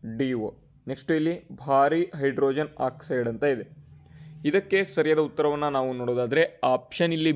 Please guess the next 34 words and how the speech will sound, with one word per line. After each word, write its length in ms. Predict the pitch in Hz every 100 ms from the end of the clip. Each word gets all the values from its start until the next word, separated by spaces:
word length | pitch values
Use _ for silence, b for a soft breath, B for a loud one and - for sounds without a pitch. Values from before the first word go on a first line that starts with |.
| 120
ಬಿ, 100 | 147 135 143 b b b
ಡ್ಯೂಟೇರಿಯಂ 680 | 131 143 160 170 175 170 175 151
ಡೈಆಕ್ಸೈಡ್, 560 | 127 123 120 - 135 113 110
ಡಿ 160 | 139 151
ಟು 160 | 151
ಓ 220 | 139 120 117
ಅಂತ 180 | 113
ಕರಿತೇವೆ. 440 | 156 170 156 123 113 - 120
ಡಿ 180 | 139 143
ಟು 140 | 143
ಓ 100 | 139
ಅಂತ 160 | 131 131
ಇದು 260 | 180 151
ಹೆವಿ 240 | 160 135 135
ವಾಟರ್ಗೆ 400 | 135 123 127 127
ಸಂಬಂಧಪಟ್ಟಂಥ 680 | 131 131 127 123 - 127 175 196 - - -
ರಾಸಾಯನಿಕ 580 | 139 139 139 156 151 156
ಹೆಸರು 360 | 160 117 113 - - 117
ಡಿ 120 | 135
ಟು 140 | 135 135
ಓ 120 | 180 190 b b b
ಸರಿಯಾದ 280 | - 131 139
ಉತ್ತರ 220 | 131 -
ಆಗಿದೆ. 240 | 135 127 156
ಇಲ್ಲಿ 160 | 165 135
ಇದು 120 | 123
ಬರ್ದಿದ್ದೇನೆ 440 | 117 123 139 143 135
ನೋಡಿ, 220 | 131 - - -
ಎಲ್ಲರೂ 220 | 131 143
ಕೂಡ 140 | 147 143
ಬರ್ಕೊಳ್ಳಿ, 420 | 131 123 139 156 226 _ -
ತುಂಬ 220 | 131 131
ಇಂಪಾರ್ಟೆಂಟ್ 640 | 131 123 127 110 131 147 -
ಆಗಿದೆ. 280 | 139 113 95